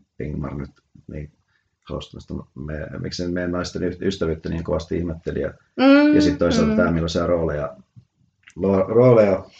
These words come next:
Speaker 1: P P Andersson oli saanut,
Speaker 2: Niin.
Speaker 1: mutta se tietysti kun olen ainoastaan tekstistä nämä lukenut haastattelut, niin se voi olla vain,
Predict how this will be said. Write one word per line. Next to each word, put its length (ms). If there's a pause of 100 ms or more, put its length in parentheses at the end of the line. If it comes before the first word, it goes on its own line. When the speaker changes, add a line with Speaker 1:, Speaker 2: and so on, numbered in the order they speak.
(220)
Speaker 1:
P 120
P 120
Andersson 300
oli 60
saanut, 320
Speaker 2:
Niin. 100
Speaker 1:
mutta 180
se 200 (420)
tietysti 300
kun 220 (680)
olen 220
ainoastaan 340
tekstistä 480
nämä 180
lukenut 520 (280)
haastattelut, 520
niin 180 (160)
se 140
voi 100
olla 160
vain, 260